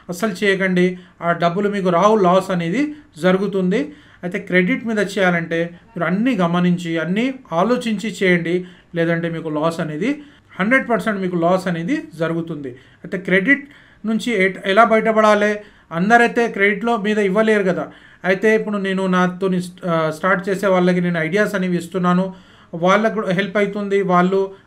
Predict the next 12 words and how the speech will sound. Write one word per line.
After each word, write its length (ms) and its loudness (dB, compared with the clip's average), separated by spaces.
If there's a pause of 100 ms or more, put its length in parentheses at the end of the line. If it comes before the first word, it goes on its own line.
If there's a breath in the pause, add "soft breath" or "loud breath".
అడ్వాన్సెస్ 560 0
తీసుకొని 320 -4
బిజినెసెస్ 580 -4
చేస్తున్నారు, 600 -2 (220 loud breath)
మీరు 160 0
కూడా 140 4
అడ్వాన్సెస్ 500 -2
తీసుకొని 300 -10
కూడా 240 -2 (280 loud breath)
బిజినెస్ 400 -4
చేసుకోగలుగుతారు. 1000 -8 (140)
ఇక్కడ 340 4